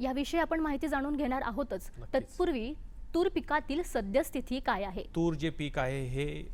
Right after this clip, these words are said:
Speaker 2: दोन हंगामातील पीक आहे, म्हणजे त्याची लागवड जी आहे, ती खरीपात होते आणि काढणी जी आहे, ती रब्बीमध्ये होते.
Speaker 1: बरोबर.
Speaker 2: तर अशा, अ, पद्धतीने तूर पिकाची जी लागवडीचा जर विचार केला आपण, तर, अ, महाराष्ट्रामध्ये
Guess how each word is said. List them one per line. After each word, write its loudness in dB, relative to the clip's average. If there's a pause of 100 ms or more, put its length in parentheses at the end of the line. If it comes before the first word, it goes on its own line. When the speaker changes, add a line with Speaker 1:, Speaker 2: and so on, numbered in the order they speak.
(100)
Speaker 2:
दोन 4
हंगामातील 2
पीक -4
आहे, -6
म्हणजे -8
त्याची -4
लागवड 4
जी 0
आहे, 2
ती -4
खरीपात 0
होते -2
आणि -2
काढणी 0
जी -2
आहे, 0
ती -2
रब्बीमध्ये 0
होते. -6
Speaker 1:
बरोबर. -6
Speaker 2:
तर 4
अशा, 2
अ, 0
पद्धतीने 0
तूर -2
पिकाची -4
जी -4
लागवडीचा 0
जर 0
विचार 0
केला 0
आपण, -2 (440)
तर, 4
अ, 2
महाराष्ट्रामध्ये 2